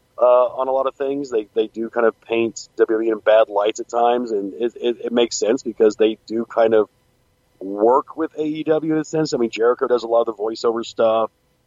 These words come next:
You know, they're, they're tied into, to a little bit with, with those guys. Um, you know, I, I, I wasn't even that mad at Tommy Dreamer for what he said in the sense of that's what it was back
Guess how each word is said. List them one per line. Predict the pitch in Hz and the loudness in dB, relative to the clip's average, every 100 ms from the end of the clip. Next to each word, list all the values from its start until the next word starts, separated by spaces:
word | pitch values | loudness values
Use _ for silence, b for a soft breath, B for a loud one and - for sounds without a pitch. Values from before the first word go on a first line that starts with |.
| _ - | _ -8
You | 117 | 0
know, | 113 104 104 95 | 2 0 -4 -10
they're, | 110 101 | -12 -8
they're | 110 110 | -8 -8
tied | - 113 110 | -2 -2 -2
into, | 113 110 110 - | -6 -6 -10 -10
to | 113 | -6
a | |
little | 110 117 113 | 0 2 4
bit | 110 104 | 2 2
with, | 110 _ - | -2 _ -8
with | 110 - | -8 -2
those | 113 104 | -2 0
guys. | 110 110 107 - _ _ _ _ _ | 0 2 0 -6 _ _ _ _ _
Um, | 107 113 107 98 90 _ _ _ _ _ | 0 2 0 -2 -8 _ _ _ _ _
you | 143 | -2
know, | 143 117 110 _ - | 0 -2 -6 _ -16
I, | 113 | -14
I, | - 110 - 113 | -10 -10 -2 0
I | |
wasn't | 135 127 127 127 | 2 0 -2 -6
even | 123 127 117 | -6 -6 2
that | 123 120 | 2 2
mad | 117 120 120 | -2 0 0
at | 110 | 0
Tommy | - 127 127 120 | 0 2 2 -4
Dreamer | 113 139 160 131 | -6 -2 -2 0
for | 127 | 2
what | 123 | 2
he | 127 202 | 0 -8
said | - 127 | 0 0
in | 117 117 | 0 -6
the | 113 | -4
sense | 131 123 117 | -2 -2 0
of | 120 120 113 _ _ _ _ _ _ _ _ _ _ _ 120 | 2 2 0 _ _ _ _ _ _ _ _ _ _ _ -2
that's | 117 127 - 117 | 0 -2 -6 -2
what | 127 | -2
it | 123 | 0
was | 117 185 185 | 0 0 0
back | - 113 98 | -2 -4 -4